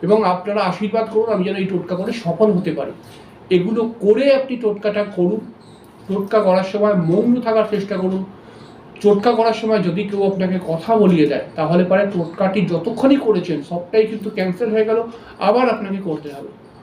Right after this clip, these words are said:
এবং সবার শেষে যে কথাটি বলবো, যে টোটকাটি করার সময় কিন্তু অবশ্যই হান্ড্রেড পার্সেন্ট বিলিভ করবেন যে আপনি এটা মনে করবেন যে আমি যখন ঠিক করে টোটকাটি করেছি, তাহলে ভগবান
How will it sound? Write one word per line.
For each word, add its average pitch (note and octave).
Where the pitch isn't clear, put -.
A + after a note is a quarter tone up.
এবং F3
সবার A#3
শেষে G#3
যে F3+
কথাটি F3
বলবো, D#3+
যে B3
টোটকাটি F#3+
করার F#3+
সময় G#3
কিন্তু G3
অবশ্যই G#3
হান্ড্রেড G#3
পার্সেন্ট F#3+
বিলিভ D#3+
করবেন G3
যে G3+
আপনি G3+
এটা A#3
মনে G3+
করবেন D3+
যে A#3
আমি A3+
যখন C4
ঠিক C4
করে A#3+
টোটকাটি F#3+
করেছি, F#3+
তাহলে F#3
ভগবান F#3